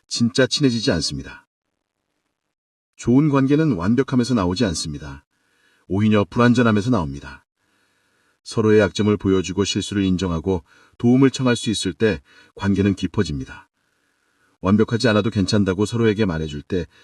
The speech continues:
진짜 친구가 됩니다. 억지로 잘하려고 애쓰지 마십시오. 완벽한 사람이 되려고 노력하지 마십시오. 있는 그대로의 모습을 보여주십시오. 힘들 때는 힘들다고 말하십시오. 도움이 필요하면 부탁하십시오.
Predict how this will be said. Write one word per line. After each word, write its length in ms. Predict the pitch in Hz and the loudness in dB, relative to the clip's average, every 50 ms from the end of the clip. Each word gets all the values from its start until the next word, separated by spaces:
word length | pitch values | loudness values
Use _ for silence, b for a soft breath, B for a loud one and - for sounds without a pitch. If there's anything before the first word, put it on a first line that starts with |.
| b b | b b
진짜 400 | - - - 104 95 - - 101 | -6 -2 0 0 0 0 0 -2
친구가 420 | 92 - - - 98 82 78 87 92 | -2 0 -2 -2 -2 -4 -4 -6 -8
됩니다. 480 | - 76 69 - - - - - - _ _ _ _ _ _ _ _ _ _ _ _ _ _ _ _ _ _ _ _ _ _ _ _ _ _ _ _ _ _ _ _ | -8 -8 -8 -10 -10 -14 -18 -20 -20 _ _ _ _ _ _ _ _ _ _ _ _ _ _ _ _ _ _ _ _ _ _ _ _ _ _ _ _ _ _ _ _
억지로 380 | - 98 95 - - 120 123 120 | -4 -4 -2 0 0 2 2 2
잘하려고 400 | 113 107 104 101 101 92 104 98 | 2 2 4 4 4 4 4 2
애쓰지 280 | 90 - - 90 90 | 2 0 -2 -4 -4
마십시오. 640 | 82 76 73 - - - - - 90 85 73 71 _ _ _ _ _ _ _ _ _ _ _ _ _ _ - | -4 -4 -4 -6 -4 -4 -6 -6 -6 -8 -8 -12 _ _ _ _ _ _ _ _ _ _ _ _ _ _ -4
완벽한 420 | - 101 117 120 131 - 143 135 | 0 4 4 4 4 4 2 2
사람이 260 | 127 135 131 131 135 - | 4 4 6 6 6 6
되려고 260 | 120 110 107 113 107 | 4 4 2 2 4
노력하지 360 | 101 101 98 - 107 90 98 | 4 2 2 2 0 -2 -2
마십시오. 540 | 92 80 76 - - - - - 78 69 69 _ _ _ _ _ _ _ _ _ _ _ _ _ _ _ _ - | -4 -4 -6 -6 -6 -6 -6 -6 -6 -10 -16 _ _ _ _ _ _ _ _ _ _ _ _ _ _ _ _ -2
있는 320 | 101 110 127 143 143 139 | 2 6 6 8 6 6
그대로의 420 | - - 123 113 131 139 139 143 147 | 4 0 2 4 6 8 8 8 6
모습을 340 | 139 120 104 107 101 110 101 | 6 4 0 0 -2 -2 0
보여주십시오. 760 | - 117 113 107 92 87 85 - - - - 73 67 65 - _ _ _ _ _ _ _ _ _ _ _ _ _ _ _ _ _ _ | 2 2 2 2 2 0 -4 -6 -6 -6 -6 -6 -10 -16 -20 _ _ _ _ _ _ _ _ _ _ _ _ _ _ _ _ _ _
힘들 360 | _ - - 147 135 123 113 | _ -2 0 0 2 2 2
때는 180 | - 107 107 107 | 2 0 0 0
힘들다고 560 | 98 - - 131 135 123 131 107 101 90 92 | -2 -2 -4 -2 0 0 0 0 0 -2 -2
말하십시오. 640 | 85 73 73 78 73 - - - - 71 69 67 - _ _ _ _ _ _ _ _ _ _ _ _ _ _ _ _ | -4 -6 -6 -10 -12 -8 -6 -6 -6 -6 -8 -12 -16 _ _ _ _ _ _ _ _ _ _ _ _ _ _ _ _
도움이 300 | - - 123 135 143 160 | 0 2 4 6 6 4
필요하면 440 | 147 - - 135 147 135 139 143 135 | 2 0 0 2 4 6 6 4 4
부탁하십시오. 840 | - - 113 - 135 - - 131 - - - - - 92 82 73 | 2 -2 -2 -2 -2 -2 -2 -4 -4 -2 -2 -2 -2 -2 -4 -6